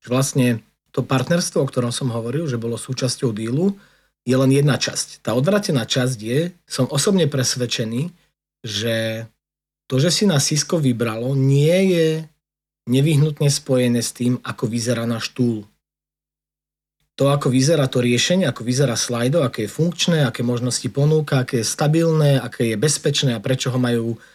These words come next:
a, klienti radi, je vlastne dôsledkom toho, aký sme a ako fungujeme. Takže vlastne Cisco si nás zobralo do svojho,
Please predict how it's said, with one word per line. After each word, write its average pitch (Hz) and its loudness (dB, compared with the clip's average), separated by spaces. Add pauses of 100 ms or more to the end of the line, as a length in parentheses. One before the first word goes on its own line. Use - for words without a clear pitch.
(140)
a, 107 -4
klienti 123 0
radi, 131 0 (320)
je 120 -6
vlastne 139 2
dôsledkom 165 2
toho, 143 2
aký 131 -4
sme 135 2
a 127 0
ako 135 -4
fungujeme. 120 0 (880)
Takže 127 2
vlastne 151 2
Cisco 185 0
si 170 2
nás 151 2
zobralo 165 2
do 139 2
svojho, 135 2